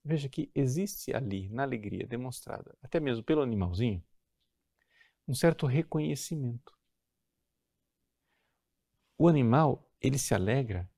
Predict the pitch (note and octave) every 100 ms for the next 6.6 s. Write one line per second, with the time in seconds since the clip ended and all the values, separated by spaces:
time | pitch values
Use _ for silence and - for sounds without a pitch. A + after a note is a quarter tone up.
0 | _ - A#2+ C3+ B2 G#2+ C#3 B2+ A2+ A#2
1 | A2 G#2+ - _ _ _ _ _ _ _
2 | _ _ _ _ _ - E3 D3 D3 C#3+
3 | C#3 E3 _ - F#3+ F3+ E3+ - - B2
4 | A#2 A#2+ C3+ B2+ B2+ G#2+ D#3+ G3 _ _
5 | _ - C#3 C3 - B2 G#2 G#2 C3+ D3+
6 | G3 - B2+ F#2+ F#2